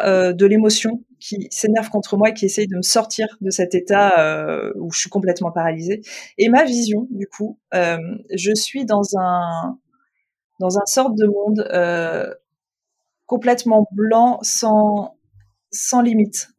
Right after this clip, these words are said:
infini. Je sais même pas comment dire. Et je flotte, en fait, dans ce monde. Il y a pas de bruit. Il y a zéro bruit. C'est très impressionnant. Et, euh, je regarde autour de moi, il y a absolument rien. Et d'un coup, en fait, je vois, euh, des sortes de fils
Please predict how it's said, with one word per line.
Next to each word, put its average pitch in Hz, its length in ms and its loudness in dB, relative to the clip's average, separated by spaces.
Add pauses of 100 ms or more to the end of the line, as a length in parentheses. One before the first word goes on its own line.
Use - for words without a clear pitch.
infini. 220 580 0
Je - 260 -2
sais 196 180 -4
même 196 140 -4
pas 226 80 0
comment 196 180 -2
dire. 214 160 -2 (220)
Et 208 100 4
je 220 160 2
flotte, - 500 -2
en 190 140 -2
fait, 202 400 -4
dans 185 180 -4
ce 190 160 -6
monde. 190 240 -2
Il 208 40 2
y - 20 4
a 180 60 4
pas 269 120 2
de 214 80 0
bruit. 202 360 0
Il 196 40 2
y - 20 6
a 190 40 2
zéro 208 240 6
bruit. 196 160 2
C'est 202 160 -6
très 233 220 0
impressionnant. 208 540 -2 (720)
Et, 208 280 8
euh, 196 120 6
je 202 80 2
regarde 254 240 4
autour 240 240 0
de 208 160 2
moi, 208 200 2
il 277 80 2
y - 20 4
a 190 40 6
absolument 226 380 0
rien. 180 320 -4
Et 202 140 6
d'un 220 160 2
coup, 220 140 -4
en 294 80 4
fait, 262 200 2
je 214 80 0
vois, 202 440 2
euh, 175 160 -2
des 170 120 -6
sortes 214 260 -2
de 190 100 -6
fils 233 400 -6